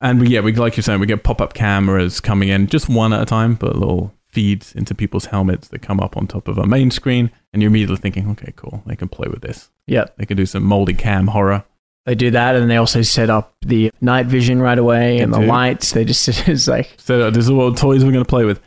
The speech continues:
Speaker 2: Yeah.
Speaker 1: They also go, "One of the head cams is malfunctioning." I wrote down, "Something cool's gonna happen with the malfunctioning camera." Never comes back <laughs> again. They
Speaker 2: Really? I
Speaker 1: literally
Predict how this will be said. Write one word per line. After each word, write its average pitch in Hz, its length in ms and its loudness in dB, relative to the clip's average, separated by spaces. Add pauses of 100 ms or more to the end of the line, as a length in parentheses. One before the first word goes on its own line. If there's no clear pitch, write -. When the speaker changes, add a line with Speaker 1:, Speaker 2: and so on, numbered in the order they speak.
Speaker 2:
Yeah. 117 240 2
Speaker 1:
They 147 100 2
also 226 240 2
go, 143 220 2
"One 170 260 4
of 156 200 0
the 123 120 2
head 123 240 0
cams 127 300 4
is 123 80 0
malfunctioning." 131 800 0 (200)
I 110 120 -2
wrote 110 200 2
down, 107 380 0 (320)
"Something 123 300 -6
cool's 151 300 -4
gonna 101 180 -6
happen 98 320 -4
with 113 100 -2
the 117 80 -4
malfunctioning 117 680 -4
camera." 120 400 -2 (380)
Never 113 260 0
comes - 220 -4
back - 220 4
<laughs> - 0 -
again. 311 1160 2
They 240 80 0
Speaker 2:
Really? 254 120 4
I - 20 2
Speaker 1:
literally 226 180 2